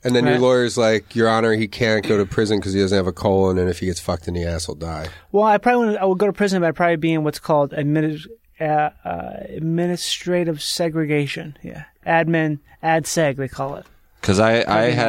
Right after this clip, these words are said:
Speaker 2: ad seg.
Speaker 3: asthma. Do you think they would do that to me too?
Speaker 2: <sighs> I don't know. That's a pretty lower. That's a lower medical
Speaker 3: Yeah, but I
Speaker 2: clause.
Speaker 3: couldn't. I couldn't be in the Navy because of it. Probably.
Speaker 2: Really? Did you
Speaker 3: Oh.
Speaker 2: try to go in the Navy?
Speaker 3: No, no.
Speaker 2: <clears throat> What did you think about doing before you did what you did?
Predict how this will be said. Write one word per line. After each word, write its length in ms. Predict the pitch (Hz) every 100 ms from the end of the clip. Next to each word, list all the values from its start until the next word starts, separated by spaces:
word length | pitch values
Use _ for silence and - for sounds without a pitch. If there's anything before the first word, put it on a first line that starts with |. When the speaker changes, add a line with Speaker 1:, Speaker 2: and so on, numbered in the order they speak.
| 104
Speaker 2:
ad 40 |
seg. 120 | 90
Speaker 3:
asthma. 480 | 90 107 101 90 82
Do 40 | 85
you 60 |
think 220 | 85 90
they 80 | 85
would 100 | 87
do 80 | 85
that 160 | 85 80
to 140 | -
me 220 | 87 95
too? 100 | 92
Speaker 2:
<sighs> 20 |
I 400 | 262 240 208 180
don't 140 | 226 220
know. 120 | 208
That's 180 | 185 185
a 60 | 196
pretty 300 | - 196 185
lower. 280 | 175 180
That's 180 | 185 175
a 40 | 180
lower 220 | 175 175
medical 320 | 160 160 98
Speaker 3:
Yeah, 200 | 113 -
but 80 | 139 104
I 60 |
Speaker 2:
clause. 60 | 101
Speaker 3:
couldn't. 340 | 123 117 113 -
I 120 | 101
couldn't 320 | - 131 107
be 140 | 87 92
in 120 | 87
the 100 | 85
Navy 440 | 80 87 123 95
because 280 | 90 95 85
of 140 | 85
it. 80 | 85
Probably. 280 | - 85 82
Speaker 2:
Really? 280 | 151 175 208
Did 100 | -
you 80 | 185
Speaker 3:
Oh. 20 |
Speaker 2:
try 200 | 220 190
to 80 | 208
go 80 | 220
in 60 | 233
the 40 |
Navy? 300 | 233 254 330 - - - -
Speaker 3:
No, 360 | 92 180 240
no. 320 | 117 135 90 90 _ - - -
Speaker 2:
<clears throat> 480 | 135 120 120 -
What 140 | - 208
did 60 |
you 40 | 226
think 220 | 269 247
about 200 | - 208
doing 280 | 202 247 180
before 240 | 151 175
you 40 | 160
did 120 | 160
what 180 | 160 165
you 60 |
did? 260 | 160 175